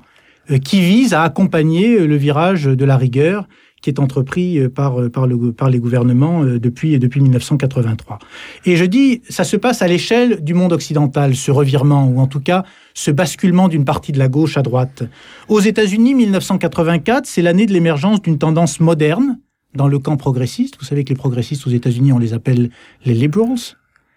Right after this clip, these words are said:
Et alors, c'est les modernes. Et les modernes, comment les appelle-t-on ? Néo-liberals.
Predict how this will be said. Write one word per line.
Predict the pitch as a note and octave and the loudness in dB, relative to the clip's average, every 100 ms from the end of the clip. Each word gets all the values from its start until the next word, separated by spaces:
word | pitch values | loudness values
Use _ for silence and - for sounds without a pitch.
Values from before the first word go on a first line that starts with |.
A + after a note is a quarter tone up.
| _ _ | _ _
Et | - | 0
alors, | C3 C3+ | 0 2
c'est | D3 | 0
les | D3 | 2
modernes. | C#3+ A#2+ A#2 G3 | 2 0 0 0
Et | |
les | D3+ | 2
modernes, | D3 C#3+ D3+ C#3 | 2 2 2 -2
comment | C3+ D#3 D3 | 0 2 2
les | C3 | 2
appelle-t-on ? | B2+ A#2+ A2+ E3 A#3+ _ _ _ _ C#3 | 0 -2 -2 -4 -6 _ _ _ _ 0
Néo-liberals. | C#3 C3 C3+ - E3 F#3 D3+ A2 G#2 - | 2 2 -2 -4 -2 -2 -2 -4 -10 -18